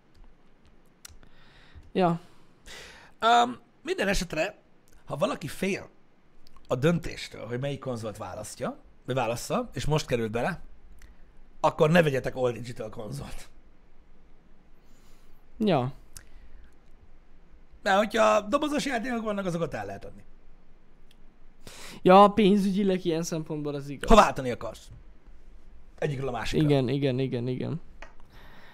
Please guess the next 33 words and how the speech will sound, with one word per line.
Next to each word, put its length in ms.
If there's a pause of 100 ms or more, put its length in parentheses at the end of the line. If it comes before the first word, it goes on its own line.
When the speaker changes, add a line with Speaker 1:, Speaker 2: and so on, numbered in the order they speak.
(200)
Speaker 1:
Pénzügyileg 640
ez 80
Speaker 2:
Mert 140
az 40
a 20
Speaker 1:
jogos. 200
Speaker 2:
baj, 80
hogy 180
am-, 180
amint 280
digitál 380
az 100
egész 240
könyvtárat, 480
nem 160
fogsz 180
váltani. 400
Akkor 320
se, 140
hogyha 240
többet 280
nem 120
jön 100
arra 180
a 40
konzolra 280
játék, 260
csak 180
a 40
másikra, 440
akkor 220
is 80
így, 120